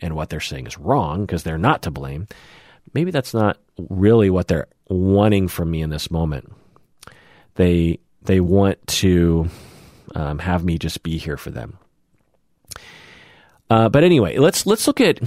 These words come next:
you're, you're asking, you know, "Why do people do this? Why do, why do we beat ourselves up?" Because you're acknowledging that you beat yourself up too. It's like, why do we do this so much? So off the top of my head, I can think of five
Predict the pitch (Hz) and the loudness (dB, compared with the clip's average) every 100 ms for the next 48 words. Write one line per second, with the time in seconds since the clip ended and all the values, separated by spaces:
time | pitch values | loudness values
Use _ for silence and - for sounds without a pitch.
0 | - - 131 139 135 131 131 - 110 110 | -10 -8 0 4 4 4 2 0 0 4
1 | 107 95 110 123 269 302 254 - 160 151 | 4 4 2 2 2 2 2 2 0 4
2 | 123 92 - - 113 98 64 53 - 80 | 4 2 -2 2 4 4 0 -6 -8 -2
3 | 92 131 170 123 107 139 196 135 98 107 | 2 4 4 2 2 2 4 2 4 4
4 | 98 - 92 80 101 - 98 90 - - | 4 2 -2 0 -2 -2 -4 -4 -8 -20
5 | - - 139 180 139 120 110 110 104 98 | -20 0 4 4 6 6 6 4 4 2
6 | 87 98 139 104 90 117 - 80 - 78 | 2 4 4 4 2 2 2 -2 0 -6
7 | - - 156 78 - 73 - 101 185 220 | -2 2 2 2 -4 -8 -6 -6 -4 -4
8 | 156 - 139 185 - - 175 95 - - | -6 -4 -4 -2 -2 -4 -4 -4 -10 -12
9 | - - _ _ _ _ _ - - 131 | -16 -16 _ _ _ _ _ -6 2 2
10 | - 127 131 165 190 214 165 151 123 98 | 2 0 2 2 2 2 4 4 6 4
11 | 95 - 113 113 123 135 117 104 92 - | 2 2 0 2 0 2 4 2 2 0
12 | 127 127 127 127 | 2 4 4 2